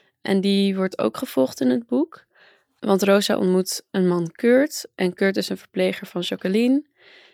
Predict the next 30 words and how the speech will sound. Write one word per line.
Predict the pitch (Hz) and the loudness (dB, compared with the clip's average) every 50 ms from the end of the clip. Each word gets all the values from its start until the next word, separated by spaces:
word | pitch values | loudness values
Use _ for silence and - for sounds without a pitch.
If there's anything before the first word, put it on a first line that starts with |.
| _ _ _ _ _ _ - | _ _ _ _ _ _ -4
En | - 190 | 0 0
Jacqueline | 190 180 190 180 - 190 190 226 233 233 | 2 2 0 0 0 2 4 4 4 4
heeft | 220 196 | 4 4
dan | 196 185 180 | 2 2 4
weer | 180 175 | 4 4
een | 175 180 | 4 4
buurvrouw | 175 202 214 254 208 - 208 202 196 190 | 4 4 4 4 4 4 2 4 4 4
in | 190 190 | 4 4
haar | 190 185 | 4 2
verpleeghuis. | 175 196 190 - 185 180 190 196 - 196 185 180 175 175 175 - | 2 0 -2 2 4 4 4 4 4 4 4 4 4 4 2 0
Dat | - 190 180 | -2 -2 -2
is | 170 165 | -2 -2
Rita. | 196 185 214 220 - 214 202 202 196 | 0 0 0 2 2 2 2 2 2
Die | 196 196 | 2 2
wordt | 170 170 - | 0 2 2
ook | - 190 190 | 2 2 2
weer | 190 190 | 0 -2
gevolgd | - - - 196 180 - | -2 -4 -6 -6 -4 -2
in | 190 | -4
het | 180 175 | -4 -2
boek, | 175 175 175 | -4 -4 -2
maar | 180 170 | -2 -2
dat | 165 165 - | -2 -2 -2
is | 175 | 0
een | 175 175 | -2 -2
soort | - - 185 175 | -2 -2 -4 -4
van | - - 175 170 | -2 -2 -2 -2
half | 160 165 170 165 170 165 - - - - _ _ _ _ _ _ _ _ _ _ | 0 0 0 0 0 -2 -4 -8 -20 -20 _ _ _ _ _ _ _ _ _ _
fictief | _ - 180 - - - 165 - | _ -10 -10 -8 -6 -8 -8 -6
verhaal. | - 175 165 160 156 156 170 202 247 | -4 -4 -4 -2 -2 -2 -2 -4 -4